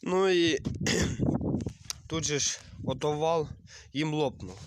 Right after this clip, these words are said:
Лопнув, вони завезли до майстрів, їм просто що взяли, всередині валові проточили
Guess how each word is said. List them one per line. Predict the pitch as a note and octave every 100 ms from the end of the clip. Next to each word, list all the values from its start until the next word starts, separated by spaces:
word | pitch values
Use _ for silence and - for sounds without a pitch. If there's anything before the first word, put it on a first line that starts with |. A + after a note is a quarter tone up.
| - - - - -
Лопнув, | - F3+ F3 D#3+
вони | D#3+ D#3+ B2
завезли | B2 D3+ D#3+ D3+ C#3 C3+
до | C3+
майстрів, | C3+ B2+ - G#3+ G3+ - _ _ _ _ - - - -
їм | F3
просто | F3+ F#3 E3 D#3
що | - E3+
взяли, | D3 D3+ D#3 F#3 F3+ -
всередині | - - D#3+ E3 E3 D3
валові | D3 D#3+ D#3
проточили | C#3 C#3 C#3+ C3 - D#3+ E3+